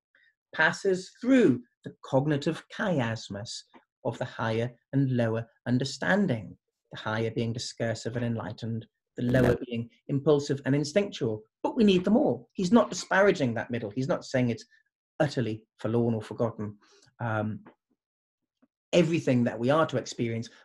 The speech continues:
must pass through exactly that chiasmus of the understanding.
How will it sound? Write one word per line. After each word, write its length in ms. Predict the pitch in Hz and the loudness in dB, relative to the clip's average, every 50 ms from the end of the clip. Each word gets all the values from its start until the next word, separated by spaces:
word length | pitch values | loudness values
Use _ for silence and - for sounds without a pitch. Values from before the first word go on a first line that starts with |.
| _ - | _ -2
must 440 | 131 131 151 165 165 165 - - | 0 2 4 2 2 0 -2 -4
pass 240 | - 156 143 139 - | -2 -2 -2 -2 -4
through 340 | - - 226 185 135 110 - - | -4 0 2 2 2 2 -2 -6
exactly 680 | 117 117 131 127 - 139 139 147 139 - - - - 120 | -10 -8 -8 -4 0 0 0 0 0 -6 -12 -10 -10 -6
that 240 | 117 113 - - - - | -6 -6 -8 -8 -12 -10
chiasmus 520 | - 127 147 185 208 202 - 127 110 - - | -6 -4 -2 -2 -2 -2 -4 -6 -8 -6 -8
of 100 | 104 110 | -10 -8
the 100 | 110 104 | -8 -8
understanding. 600 | 110 110 120 - - - - - - - 104 | -8 -8 -10 -10 -8 -8 -8 -6 -8 -10 -12